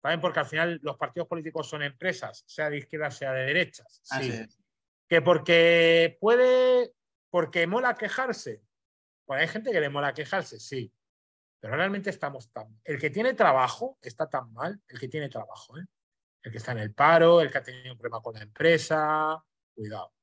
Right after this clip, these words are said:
Speaker 1: cuidado. Pero, repito, hay, hay una percepción de negatividad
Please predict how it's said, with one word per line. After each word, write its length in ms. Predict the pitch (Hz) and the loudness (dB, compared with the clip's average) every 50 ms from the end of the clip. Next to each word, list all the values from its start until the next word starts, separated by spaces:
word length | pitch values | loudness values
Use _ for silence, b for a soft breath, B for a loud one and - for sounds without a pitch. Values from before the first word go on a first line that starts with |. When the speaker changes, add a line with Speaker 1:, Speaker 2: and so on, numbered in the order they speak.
| _ _ _ _ _ _ _ _ _ _ _ _ _ _ _ _ _ _ _ | _ _ _ _ _ _ _ _ _ _ _ _ _ _ _ _ _ _ _
Speaker 1:
cuidado. 400 | _ 104 104 104 104 95 95 _ _ _ _ _ _ _ _ _ _ _ _ | _ -12 -10 -10 -10 -10 -12 _ _ _ _ _ _ _ _ _ _ _ _
Pero, 400 | - 147 165 196 233 233 - - | 2 4 6 6 6 4 2 0
repito, 580 | 139 143 139 131 156 156 139 - 123 110 104 - | 0 0 0 0 -2 -4 -4 -4 -8 -8 -6 -4
hay, 200 | - 143 147 147 - | -2 -2 -2 -2 0
hay 140 | - 143 143 | 0 2 2
una 240 | 156 170 180 180 175 | 2 2 2 2 2
percepción 500 | 190 175 - - 170 156 - - 196 202 | 0 -2 0 0 -4 -2 -2 -4 -2 0
de 140 | 202 190 170 | 0 0 0
negatividad 880 | 156 143 135 131 131 123 _ 131 127 123 127 123 165 196 214 226 233 | 2 2 2 2 0 0 _ -8 -4 -4 0 4 4 4 4 4 2